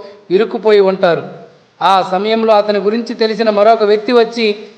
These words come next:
ఈ వెంకట్రావుని గట్టిగా పట్టుకొని, "నీవు అర్జునుడు కాదు, కృష్ణుడు కాదు, రాముడు కాదు,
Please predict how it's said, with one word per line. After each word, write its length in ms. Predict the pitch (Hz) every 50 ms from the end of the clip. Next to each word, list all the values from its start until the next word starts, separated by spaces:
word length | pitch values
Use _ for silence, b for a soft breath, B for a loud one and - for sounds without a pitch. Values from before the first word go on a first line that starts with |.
| - _ _ _ 208
ఈ 140 | 226 233 214
వెంకట్రావుని 560 | 190 185 208 214 254 247 254 247 247 247 240
గట్టిగా 360 | 208 214 214 220 240 226 240
పట్టుకొని, 500 | 233 220 214 214 220 226 220 226 220 220
"నీవు 180 | 208 214 214 196
అర్జునుడు 400 | 180 175 170 220 254 262 254 254
కాదు, 300 | 247 233 233 233 240 233
కృష్ణుడు 440 | 190 214 208 208 254 262 254 262 254
కాదు, 300 | 254 247 254 262 247 226
రాముడు 320 | 214 220 247 269 277 269
కాదు, 460 | 262 233 254 254 247 220 202 165 -